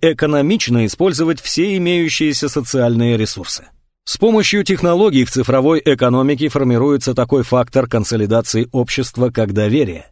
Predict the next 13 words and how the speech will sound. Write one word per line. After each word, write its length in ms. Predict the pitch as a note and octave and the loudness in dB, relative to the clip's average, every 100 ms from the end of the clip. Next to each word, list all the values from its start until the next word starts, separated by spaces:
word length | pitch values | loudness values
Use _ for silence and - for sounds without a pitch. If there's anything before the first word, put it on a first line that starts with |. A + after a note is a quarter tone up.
| _ _ _ _ | _ _ _ _
Низкая 400 | A3 A3 G3 F#3+ | 0 2 2 2
стоимость, 560 | - G3 C#3+ G2 - G2+ | 2 2 2 0 -6 -2
возможность 680 | A#2+ B2 G#3 E3 F#3 - | 0 2 2 2 0 -2
ведения 540 | C#3 D#3 D3+ E3 D3 C3 | -2 0 0 2 0 0
записей, 580 | A#2+ F3+ G2 - - - _ _ | 0 -2 -2 -8 -10 -18 _ _
запросы 500 | G#2 C#3+ G#3 A3 G3 | 0 2 2 2 0
в 60 | F#3 | 2
реальном 400 | F#3+ F3 E3 C#3 | 4 2 0 2
времени 440 | C3+ C#3+ D#3 D3+ | 2 2 2 0
и 180 | - D#3+ | 0 0
масса 420 | G3+ A3+ - F#3 | 0 0 0 0
других 380 | E3+ E3 C#3+ - | 0 0 -2 0
преимуществ, 600 | A2 B2 A#3 - - | 0 2 0 -2 -8